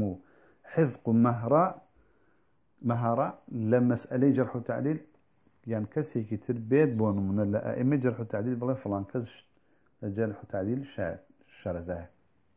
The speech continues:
أما إذا أمي كيس العالم هاي.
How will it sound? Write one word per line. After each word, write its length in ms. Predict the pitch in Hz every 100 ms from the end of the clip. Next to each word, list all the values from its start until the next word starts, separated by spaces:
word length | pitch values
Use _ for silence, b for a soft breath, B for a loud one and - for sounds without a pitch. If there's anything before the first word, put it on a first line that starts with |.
| _ _ _ _ _ b b b b b -
أما 160 | 139
إذا 320 | 131 123 135 135
أمي 140 | 147
كيس 300 | 143 123 -
العالم 400 | 127 101 120 110
هاي. 200 | 85